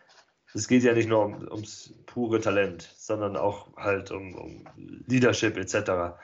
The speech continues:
Und ich glaub, da geht denen jetzt halt ganz, ganz viel verloren. Zusätzlich hast du ja noch das Problem, du weißt ja nicht mal,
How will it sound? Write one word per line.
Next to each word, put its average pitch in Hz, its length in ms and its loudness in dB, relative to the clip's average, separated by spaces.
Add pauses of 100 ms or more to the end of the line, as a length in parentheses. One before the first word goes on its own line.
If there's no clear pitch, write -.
(360)
Und - 200 -4
ich - 160 -2
glaub, 95 300 2
da 107 100 6
geht 107 200 0
denen 104 120 0
jetzt 98 160 -2
halt 95 160 -2
ganz, 107 240 -2
ganz 101 180 0
viel 107 160 -4
verloren. 95 380 0
Zusätzlich 101 500 -6
hast 95 180 -2
du 101 40 0
ja 95 60 2
noch 95 100 0
das - 160 -4
Problem, 98 320 -6
du 98 80 -2
weißt 95 220 2
ja 101 60 2
nicht 98 140 -2
mal, 92 240 2